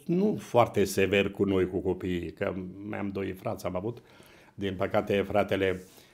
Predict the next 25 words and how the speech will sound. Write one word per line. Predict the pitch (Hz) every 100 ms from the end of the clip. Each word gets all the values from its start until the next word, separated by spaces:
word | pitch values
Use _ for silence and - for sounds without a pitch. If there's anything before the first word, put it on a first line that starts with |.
| _ - _ _ _ -
a | 117
fost | 110 107
și | 113
primar | 104 101 104 104
până, | 101 98 98 92 90 - - - -
până | 110 107
la | 95 95
Revoluție | 95 95 101 101
încoace, | 90 101 98 151 185 - - -
da. | 95 90 113 117 - - _ _ _ -
Sau | -
după | 90 131 104
Revoluție | 92 90 92 92
încoace, | 85 95 90 107
așa, | 98 101 101 131 160
dar, | 139 110 101 98
e, | 104 104 104 104 101 101 95 - - - - _
e, | 98 101
sora | 95 135 107 85 85 - _ _ -
e | 101
cea | 90 101
care | 95 92 90 85 - _ -
merge | 101 92
mai | 92 85
departe | 85 - 90 - 92 82